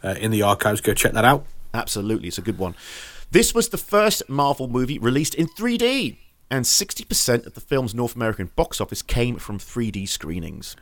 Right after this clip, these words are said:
Speaker 1: That's often by default, 'cause I don't know about you, but a, a lot of
Speaker 2: Yeah.
Speaker 1: the time when they were doing three D, they don't do it anymore, do they, thankfully? Um,
Speaker 2: I, I, I didn't
Speaker 1: when,
Speaker 2: like that.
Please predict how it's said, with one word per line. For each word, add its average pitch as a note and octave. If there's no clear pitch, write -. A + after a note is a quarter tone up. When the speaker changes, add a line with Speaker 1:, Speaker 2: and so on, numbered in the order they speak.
Speaker 1:
That's C#3+
often A2+
by A#2
default, A2
'cause -
I D3
don't D3
know B2
about A#2
you, A#2+
but G#2+
a, -
a A#2
lot A#2
of A#2+
Speaker 2:
Yeah. C3+
Speaker 1:
the B2+
time A#2
when A#2+
they A#2
were A2+
doing A#2+
three G#2+
D, G#2
they A2+
don't A2
do G#2+
it G2+
anymore, F2+
do G2+
they, F#2
thankfully? F#2
Um, G2
Speaker 2:
I, G2
I, A2+
I A2
didn't G#2+
Speaker 1:
when, B2
Speaker 2:
like B2
that. F2